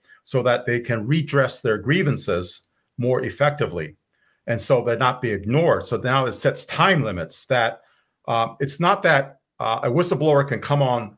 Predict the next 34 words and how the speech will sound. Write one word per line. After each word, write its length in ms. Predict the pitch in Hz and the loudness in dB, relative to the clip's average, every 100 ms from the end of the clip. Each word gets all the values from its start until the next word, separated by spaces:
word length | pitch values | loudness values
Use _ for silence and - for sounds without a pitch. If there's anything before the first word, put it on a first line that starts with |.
| - | -6
um, 460 | 107 107 107 98 - - | -2 0 -2 -4 -12 -2
Podcast 420 | 135 123 131 - | 0 2 0 0
U 100 | 117 | -2
F 120 | 98 | 4
O 400 | 190 160 123 - _ - | 6 6 2 -6 _ -16
and 100 | 113 | -14
spill 320 | - 147 127 | -4 0 4
all 140 | 123 | 4
the 80 | 104 | 2
beans. 500 | 90 151 107 95 - - | 0 0 -2 -4 -10 -8
It, 160 | 123 - | -6 -4
it 120 | 147 | 0
doesn't 300 | 156 170 175 | 0 0 0
allow 320 | 131 127 185 | 2 4 2
for 120 | 190 107 | 2 -2
that. 300 | 82 - - _ _ - | -4 -6 -10 _ _ -4
What 140 | 123 | -2
it 100 | 120 | 0
does 240 | 170 214 | 2 2
allow 320 | 156 120 104 98 | 2 2 2 0
for 440 | - 92 98 - _ _ 120 | -2 -2 -2 -4 _ _ -2
is 240 | 131 131 | -2 0
that 380 | 127 117 123 - _ _ | 2 2 0 -8 _ _
the 80 | - | -10
whistleblower 760 | 107 180 196 147 127 110 107 113 _ _ | -2 0 0 0 2 2 0 -4 _ _
can 200 | - 131 | -4 -2
go 260 | 127 143 170 | 2 2 2
to 400 | 170 - 123 135 | -2 -4 -4 -4
his 280 | 139 175 175 | -2 -2 0
or 80 | 147 | 2
her 140 | 117 | 2
own, 640 | 113 - 151 139 110 101 - _ _ _ - | 2 2 4 4 0 -8 -16 _ _ _ -12
uh, 180 | 110 110 - _ _ - | -8 -8 -10 _ _ -8
management. 640 | 135 165 202 - 92 73 | 0 2 2 -2 -8 -12